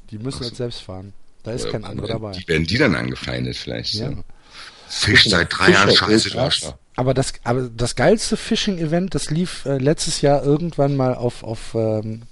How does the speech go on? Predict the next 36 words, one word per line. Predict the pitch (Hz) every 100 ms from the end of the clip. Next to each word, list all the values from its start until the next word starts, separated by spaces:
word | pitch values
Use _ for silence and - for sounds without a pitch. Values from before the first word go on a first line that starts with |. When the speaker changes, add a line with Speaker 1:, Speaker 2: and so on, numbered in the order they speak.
| -
Speaker 1:
auf | - 117
Sport | - 123
eins | 123 139 113
U |
S. | 107 202 -
Das | - -
kam | - 156
aus | 120 -
England. | 139 202 110 143 240 - - - - -
Speaker 2:
Mhm. | - - - - - 139
Speaker 1:
Und | 135 123
da |
saßen | 120 131 160 165
die | 127
Leute, | 117 131 - 180 - - - - -
ähm, | 120 117
das | 117 -
waren | 139 127
zwölf | - 160 214
Leute, | 120 131 147 269 262 - - - -
und | 135
die | 131
saßen | 127 170 -
im | 127 117
Kreis | - 127 147 -
um | 165 170
den | 156
Teich. | - 117 98 - - - - - - - - - _ - - -
Und | 135 131 - - -
Speaker 2:
<laughs> | - - -
Speaker 1:
haben, | 147 139 - - - - - - - - 80 -
also | - 156
dieser | 156 139 139
Teich | - 139 202 -
war | 170 165 - - - - - 240 - -
vielleicht | 131 135 135 160 175 - -